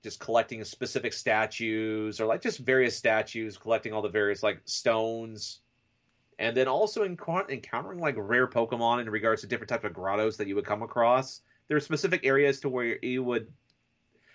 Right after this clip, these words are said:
on the map and stuff, you have a lot of these question marks, right, on, like, specific spots. But if you go to 'em, sometimes it'll lead you to a specific type of, uh, place in the underground. Like, say, there's an Underwater Spring, you can encounter a certain type of Pokemon inside that panel in and of itself.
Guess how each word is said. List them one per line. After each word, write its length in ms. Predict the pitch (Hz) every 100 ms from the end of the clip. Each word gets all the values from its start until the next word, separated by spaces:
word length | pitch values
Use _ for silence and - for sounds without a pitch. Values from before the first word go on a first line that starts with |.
| _ _ -
on 160 | 139
the 80 | 131
map 340 | 120 127 131 143
and 100 | -
stuff, 220 | 147 123
you 80 | 123
have 80 |
a 40 | 120
lot 140 | 113
of 60 | 113
these 120 | -
question 420 | - 127 - 107
marks, 300 | 101 90 -
right, 340 | 90 92 113 123
on, 140 | 107
like, 160 | 101 90
specific 360 | 107 - 92
spots. 400 | - 160 135 90
But 140 | - 98
if 80 | 101
you 60 |
go 220 | 165 196
to 240 | 190 123 110
'em, 100 | 110
sometimes 440 | 165 160 160 139
it'll 160 | 131 123
lead 240 | 127 120
you 140 | 123 117
to 220 | - 123
a 40 |
specific 520 | 139 - - 120 110
type 340 | - 110 104 104
of, 280 | 95 85 92
uh, 160 | 87 - - - - -
place 280 | 131 117
in 60 | 110
the 60 | 120
underground. 540 | 123 92 85 78 78
Like, 200 | 90 85
say, 260 | - 117 98
there's 220 | 107 110
an 60 | 127
Underwater 400 | 123 117 110 95
Spring, 400 | - 147 127 107
you 100 | 101
can 120 | 104
encounter 360 | 92 120 117
a 80 | 110
certain 240 | - 123 113
type 240 | 117 117
of 60 | -
Pokemon 520 | 131 123 107 101 98
inside 520 | 101 - 110 101 87
that 260 | 107 104 -
panel 380 | 147 143 95
in 80 | 92
and 100 | 92
of 80 | 90
itself. 460 | - 165 143 82